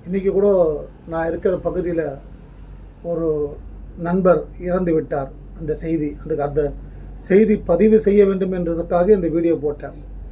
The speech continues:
ஆ, நேத்து வெயில்ல போயிட்டு வந்திருக்காரு, செங்கல்பட்டுக்கு போயிட்டு வந்திருக்காரு. நைட்டு வீட்டுக்கு வந்து, வந்து பார்த்தா ஃபிக்ஸ் பாரி வந்துடுச்சு. டாக்டர்கிட்ட போய் அட்மிட் பண்ணி பார்த்தாங்கன்னா, சன்ஸ்ட்ரோக்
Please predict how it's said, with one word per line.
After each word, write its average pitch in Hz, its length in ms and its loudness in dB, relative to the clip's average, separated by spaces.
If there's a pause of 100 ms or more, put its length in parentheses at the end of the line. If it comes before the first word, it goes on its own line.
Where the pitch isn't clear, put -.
(1300)
ஆ, 147 640 -4 (380)
நேத்து 175 260 -2
வெயில்ல 202 380 6
போயிட்டு 185 260 2
வந்திருக்காரு, 165 360 2
செங்கல்பட்டுக்கு 170 560 0
போயிட்டு 151 240 0
வந்திருக்காரு. 147 500 -2 (1200)
நைட்டு 190 240 4
வீட்டுக்கு 180 220 4
வந்து, 165 220 4
வந்து 156 180 0
பார்த்தா 165 280 0
ஃபிக்ஸ் - 300 -10
பாரி 175 240 4
வந்துடுச்சு. 156 540 2
டாக்டர்கிட்ட 156 480 0
போய் 156 260 0
அட்மிட் 147 360 -6
பண்ணி 156 180 -6
பார்த்தாங்கன்னா, 147 840 -6 (680)
சன்ஸ்ட்ரோக் 180 480 -2